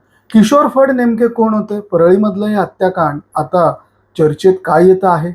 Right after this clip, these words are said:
या सगळ्या गोष्टींची माहिती या व्हिडिओच्या माध्यमातून घेण्याचा प्रयत्न करणार आहोत.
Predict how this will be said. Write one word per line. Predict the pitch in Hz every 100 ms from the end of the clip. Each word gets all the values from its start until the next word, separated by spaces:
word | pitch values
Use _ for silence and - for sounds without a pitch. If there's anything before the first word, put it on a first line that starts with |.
| -
या | 175
सगळ्या | 165 156 170
गोष्टींची | 160 160 170 170 170
माहिती | 170 139 151 151 147
या | 156
व्हिडिओच्या | 151 143 139 156
माध्यमातून | 147 135 151 143 -
घेण्याचा | 143 143 135 135
प्रयत्न | 131 135 131 160
करणार | 151 160 160
आहोत. | 170